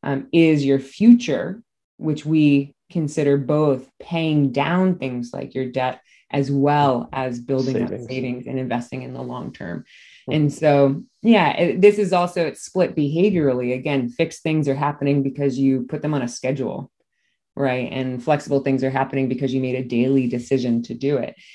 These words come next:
Speaker 1: And that's really different than the conventional model, which has, like, a needs wants vibe to it. And, you know, you put, again, these are hardworking people. They need and want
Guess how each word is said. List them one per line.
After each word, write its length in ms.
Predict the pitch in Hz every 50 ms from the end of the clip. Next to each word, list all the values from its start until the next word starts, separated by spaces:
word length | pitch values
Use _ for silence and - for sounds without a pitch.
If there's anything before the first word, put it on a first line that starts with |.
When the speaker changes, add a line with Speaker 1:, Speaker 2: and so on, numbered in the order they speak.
| - - _ -
Speaker 1:
And 140 | 147 165 165
that's 200 | 175 180 165 147
really 500 | 143 156 170 190 226 240 226 208 185 170
different 380 | 151 165 165 - 151 139 120
than 100 | 131 139
the 60 | 135
conventional 480 | 131 - 139 143 170 196 190 - 156 143
model, 280 | 127 123 127 127 127 131
which 140 | 127 123 -
has, 160 | 139 131 123
like, 140 | 123 120 117
a 60 | 110
needs 440 | 131 135 143 147 147 147 135 127 135
wants 600 | 120 127 139 143 135 127 - - - - _ _ _ -
vibe 360 | 151 139 135 120 113 117 120 -
to 160 | - 127 113
it. 140 | 90 80 -
And, 180 | 127 139 143
you 80 | 156 156
know, 140 | 156 139 131
you 180 | 107 170 196
put, 300 | 180 - 220 - - - _ _ _ _ _ - - - - - -
again, 240 | - 190 185 165 156
these 160 | 175 196 220
are 80 | 294 294
hardworking 760 | 240 - 175 180 160 165 170 170 165 160 143 147 147 139 139
people. 300 | 156 160 - 127 120 120
They 140 | 160 175
need 600 | 196 196 190 190 196 208 220 226 233 240 233 - -
and 360 | 160 175 190 190 190 165 139
want 460 | 143 156 170 185 156 123 180 208 214